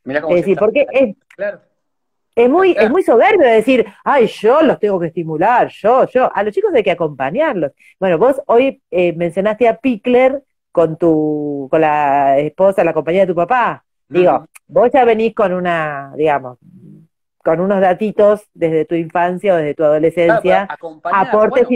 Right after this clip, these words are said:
Speaker 2: importantes,
Speaker 1: la frase,
Speaker 2: claro.
Speaker 1: la frase, "Voy a hacer un
Speaker 2: Claro.
Speaker 1: parto". Vos no haces el parto, el
Speaker 2: <laughs>
Speaker 1: parto, yo no hago parto, yo acompaño el parto, el parto
Speaker 2: Claro.
Speaker 1: es de la madre, yo no hice ningún parto.
Speaker 2: Claro.
Speaker 1: Pero no,
Speaker 2: Claro.
Speaker 1: no necesitaría, la esti-, eh,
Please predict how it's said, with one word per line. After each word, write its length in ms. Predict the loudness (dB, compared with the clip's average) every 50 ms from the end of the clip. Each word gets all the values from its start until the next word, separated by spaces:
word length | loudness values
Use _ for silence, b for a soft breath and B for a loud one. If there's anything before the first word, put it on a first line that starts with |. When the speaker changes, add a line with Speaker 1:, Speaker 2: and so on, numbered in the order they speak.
| -4 0
Speaker 2:
importantes, 560 | 0 0 0 2 2 2 2 2 -2 -4 -6 -8
Speaker 1:
la 60 | -8
frase, 220 | -8 _ _ -20 -14
Speaker 2:
claro. 300 | _ -2 0 0 0 -2
Speaker 1:
la 40 | -4
frase, 380 | -12 -18 -18 _ -20 -20 -20 _ _
"Voy 260 | _ -20 -18 -16 -18
a 40 | -20
hacer 200 | _ -20 -20 -20
un 100 | -20 -18
Speaker 2:
Claro. 280 | _ -6 -4 -4 -4 -6
Speaker 1:
parto". 140 | _ _ _ _ _
Vos 120 | -20 -20 -20
no 60 | -20
haces 340 | _ _ -20 -20 -20 _ _
el 80 | _ _
parto, 380 | _ _ -16 -16 -16 _ _ _ -18
el 100 | -18 -6
Speaker 2:
<laughs> 80 | -4 -4
Speaker 1:
parto, 260 | -4 -4 -10 -14 -16
yo 80 | -16 -16 -12 _ -2 -2 -2 _ -6 -6 -4 _ -8 -8
no 60 | -8
hago 180 | -8 -14 -18 -20 _
parto, 220 | -16 -14 -14 -14 -18 _
yo 60 | -20 -20
acompaño 500 | _ -20 -20 _ -16 -16 -16 -16 -20 -20
el 80 | _
parto, 340 | _ -18 -18 -18 _ _ -20
el 60 | -20 _
parto 200 | -14 -14 -12 -8
Speaker 2:
Claro. 200 | -8 -8 -8 -8
Speaker 1:
es 40 | -12
de 0 |
la 60 | _
madre, 200 | _ -20 -20 _ _ _ _ _
yo 80 | _ -20
no 80 | -20 -20
hice 240 | -20 -20 _ _
ningún 240 | _ _ -20 -20 _
parto. 380 | _ -10 -10 -10 _ _ _ _ _ _ _ _ _ _ _ _ _ _ -20 _ _ _ _
Speaker 2:
Claro. 340 | -6 -4 -4 -4 -4 -8 -14 _ _ _ _ _ _ _ _ _ _ _
Speaker 1:
Pero 180 | _ -18 -16 -14
no, 80 | -10 -6
Speaker 2:
Claro. 160 | -4 -4 -4 -4
Speaker 1:
no 40 | -8
necesitaría, 540 | -12 -18 _ -20 _ _ _ -16 -16 -14 -14
la 100 | -14 -20
esti-, 180 | _ _ -20 _
eh, 140 | -20 -20